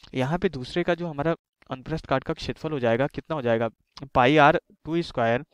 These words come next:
equal to पाई, यहाँ पे हमारा क्या हो जाएगा, बाहरी व्यास, तो बाहरी हमारे क्या है, टू मिलीमीटर है, तो त्रिज्या कितनी हो जाएगी, व्यास टू मिलीमीटर है, त्रिज्या हाफ हो जाएगी तो वन मिलीमीटर हो जाएगा।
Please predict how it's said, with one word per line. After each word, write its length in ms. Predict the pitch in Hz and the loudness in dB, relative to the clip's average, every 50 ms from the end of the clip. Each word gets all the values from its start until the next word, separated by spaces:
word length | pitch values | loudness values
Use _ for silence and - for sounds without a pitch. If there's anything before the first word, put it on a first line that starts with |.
| - - _ _ _ _ - _ _ | -20 -20 _ _ _ _ -20 _ _
equal 300 | - 139 - - 131 123 | -10 -10 -6 -4 -6 -6
to 160 | 123 - 160 - _ | -6 -8 -12 -6 _
पाई, 200 | - 123 123 143 | 4 4 4 4
यहाँ 200 | 147 135 127 135 | 4 2 -2 -2
पे 100 | 147 165 | -2 -4
हमारा 240 | 156 139 135 135 143 | -6 -4 -2 -2 -2
क्या 140 | - 147 127 | -2 -2 -4
हो 40 | 120 | -2
जाएगा, 220 | 123 131 135 165 | -2 0 0 -2
बाहरी 380 | 156 135 117 117 120 123 151 165 - _ _ _ _ _ _ _ _ _ _ _ _ _ _ _ _ - | -2 0 0 0 0 -2 -4 -6 -6 _ _ _ _ _ _ _ _ _ _ _ _ _ _ _ _ -4
व्यास, 440 | 151 147 139 127 123 127 - - _ _ | 4 8 8 10 8 8 2 -8 _ _
तो 80 | 143 131 | -2 2
बाहरी 280 | 127 123 123 139 165 170 | 4 4 4 4 0 -2
हमारे 240 | 156 147 143 151 | 0 0 0 0
क्या 140 | 151 - 160 | 2 2 0
है, 80 | 175 180 - _ | 0 0 -2 _
टू 100 | 147 139 | -8 -6
मिलीमीटर 500 | 135 131 123 117 123 120 117 - 127 117 | -4 -2 -2 -2 -2 -4 0 0 2 2
है, 60 | 120 | 2
तो 120 | 117 - 131 | 0 0 -2
त्रिज्या 340 | - - 131 127 123 151 156 | -2 -2 -2 0 0 -2 -2
कितनी 240 | - 151 - 151 | -2 -4 -6 -6
हो 80 | 151 151 | -6 0
जाएगी, 200 | 143 156 160 151 | 0 0 0 2
व्यास 220 | 127 127 127 139 - | 4 4 4 4 2
टू 80 | - 143 | -8 -8
मिलीमीटर 400 | 143 143 139 143 147 143 - 151 | -6 -6 -6 -4 -6 -2 0 0
है, 60 | 156 | 0
त्रिज्या 300 | - - 131 123 123 143 | 0 -2 -4 0 0 0
हाफ 260 | 139 131 120 120 - - | 2 2 0 0 0 -4
हो 40 | |
जाएगी 240 | 131 135 135 135 147 | 0 0 0 0 0
तो 100 | - 123 | -6 -8
वन 100 | 120 120 | -10 -8
मिलीमीटर 440 | 131 135 131 135 135 135 127 143 127 | -6 -6 -4 -4 -4 -6 -6 -6 -6
हो 60 | 127 123 | -2 0
जाएगा। 280 | 127 120 123 123 123 | 2 2 2 0 -2